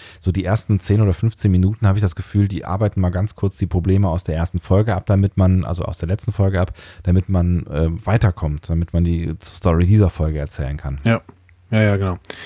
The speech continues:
Speaker 2: Und, ähm, das hat sich irgendwie nicht so richtig schön ineinander gefügt.
Speaker 1: Nee, bis dahin bin ich da auf deiner Seite,
Speaker 2: Ja.
Speaker 1: absolut.
Speaker 2: Ähm,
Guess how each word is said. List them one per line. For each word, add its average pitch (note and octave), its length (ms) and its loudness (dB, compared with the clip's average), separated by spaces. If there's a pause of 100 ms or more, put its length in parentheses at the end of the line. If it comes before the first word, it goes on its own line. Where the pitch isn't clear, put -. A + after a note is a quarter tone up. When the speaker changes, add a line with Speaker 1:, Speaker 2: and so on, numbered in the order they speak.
(300)
Speaker 2:
Und, G#2+ 280 -2
ähm, G#2 320 0 (340)
das - 420 -6
hat - 200 -2
sich G#2 180 -2
irgendwie G#2+ 260 0
nicht A2+ 120 0
so G#2+ 120 -2
richtig A2 340 -2
schön A2 360 0
ineinander G2+ 440 -2
gefügt. - 560 -8 (1000)
Speaker 1:
Nee, G2+ 200 6
bis A#2+ 160 -4
dahin G2+ 260 2 (160)
bin G2+ 140 -2
ich G2 80 0
da F2+ 380 -2
auf - 100 -10
deiner E2 240 -4
Seite, D2+ 220 -10
Speaker 2:
Ja. - 60 -10
Speaker 1:
absolut. - 360 -16 (920)
Speaker 2:
Ähm, B2 380 2